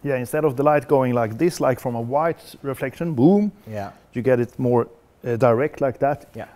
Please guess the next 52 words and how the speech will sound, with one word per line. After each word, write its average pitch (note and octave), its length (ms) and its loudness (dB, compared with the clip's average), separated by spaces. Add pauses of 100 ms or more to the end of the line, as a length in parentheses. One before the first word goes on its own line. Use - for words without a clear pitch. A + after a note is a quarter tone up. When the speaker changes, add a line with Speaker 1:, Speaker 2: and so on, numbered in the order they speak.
Speaker 1:
More C#3+ 240 6
spaghettis C#3+ 640 4
is A#2+ 100 -6
hitting C#3 320 0
your B2+ 140 0
subject. C#3+ 480 -4
In B2+ 80 -12
other B2 180 -2
words, C#3+ 300 0
it - 260 -14
becomes A#2+ 320 -6
brighter. A2 520 -8 (220)
Speaker 2:
Yeah. - 140 -12 (280)
Speaker 1:
And G3 380 2 (380)
what C#3+ 100 0
Speaker 2:
Yeah. D3 40 2
Speaker 1:
happens E3+ 280 -2
to D#3 120 2
the C3+ 80 -4
shadows? B2 640 -2 (180)
The B2 80 -4
levels D#3+ 440 0
of C#3 80 -6
the C3+ 80 -6
shadows D3+ 440 -6
when B2 120 -2
you A2+ 80 -2
do A2+ 180 -2
this C#3 360 -4
with A2 100 -4
the A2+ 80 -2
light B2+ 340 -2
from A2+ 280 -4
a A2 60 -4
silver G#2+ 520 -6 (380)
surface. A3 460 -4
Speaker 2:
Ooh, A#2 360 -6
you G#2 80 -8
get A#2 180 -10
more D3+ 140 -10
contrast. G#3+ 680 -12
Speaker 1:
Yeah, G3+ 280 -2
the A2 160 -10
Speaker 2:
The, A#2 80 -6
Speaker 1:
shadows F3+ 300 0
Speaker 2:
the - 40 -10
Speaker 1:
goes D#3 100 -4
Speaker 2:
shadows D#3 140 -4
Speaker 1:
darker. G3+ 320 0
Speaker 2:
get C#3 60 -12
darker F3 320 -8
because A#2 540 -12